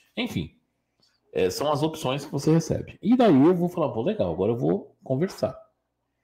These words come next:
Aí eu volto na loja e falo, "Cara, eu tava vendo aqui, é, eu tô vendo, eu tô averiguando direitinho, eu queria t-, tirar umas, algumas dúvidas com você,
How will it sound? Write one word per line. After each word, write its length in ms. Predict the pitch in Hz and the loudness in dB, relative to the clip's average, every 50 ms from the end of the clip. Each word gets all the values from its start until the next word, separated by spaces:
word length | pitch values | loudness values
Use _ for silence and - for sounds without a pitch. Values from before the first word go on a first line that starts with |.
| _ _ _ _ _ _ _ _ _ _ _ - | _ _ _ _ _ _ _ _ _ _ _ -6
Aí 80 | - 233 | -2 -2
eu 80 | 269 190 | 0 0
volto 280 | 104 113 117 117 113 | 2 0 0 0 -2
na 100 | 127 123 | -4 -4
loja 120 | 139 160 147 | -4 -4 -4
e 20 | |
falo, 140 | - 143 147 | -6 -6 -6
"Cara, 180 | - - 139 | -4 -4 -2
eu 60 | 123 127 | -2 -2
tava 260 | - 165 170 143 107 | -2 -2 -2 -2 -2
vendo 220 | 107 110 101 90 | -4 -6 -6 -6
aqui, 460 | 90 - - 139 131 - - - - _ _ _ _ _ _ _ _ _ _ _ _ _ _ _ - | -8 -6 -4 -4 -6 -6 -8 -16 -20 _ _ _ _ _ _ _ _ _ _ _ _ _ _ _ -4
é, 680 | - 95 95 92 87 85 87 90 90 85 87 90 - - - | -2 0 0 2 0 0 0 -2 -4 -4 -6 -8 -10 -8 -6
eu 100 | 104 110 | -6 -4
tô 140 | - 170 147 | -2 -2 -2
vendo, 260 | 135 139 131 123 107 | -2 -2 -4 -4 -4
eu 80 | 104 98 | -6 -4
tô 120 | 98 - | -2 0
averiguando 480 | 135 127 127 110 101 95 104 101 92 87 | 0 2 2 0 0 0 -2 -4 -4 -4
direitinho, 460 | 87 80 78 78 - - 131 135 110 | -4 -4 -4 -4 -6 -10 -10 -10 -10
eu 80 | 87 87 | -10 -10
queria 180 | - 120 131 135 | -8 -10 -10 -10
t-, 400 | - - - - - - 110 110 | -14 -18 -20 -20 -18 -18 -18 -14
tirar 200 | - - 113 117 | -8 -4 -4 -2
umas, 180 | 120 113 113 | -4 -4 -6
algumas 560 | 117 113 107 101 78 95 107 117 117 101 87 | -8 -12 -8 -2 -2 0 2 2 2 2 2
dúvidas 320 | - 90 85 78 - 80 - | 0 0 0 0 -4 -6 -8
com 100 | - 76 | -4 -4
você, 340 | 71 - - - 123 127 | -4 -2 0 2 2 2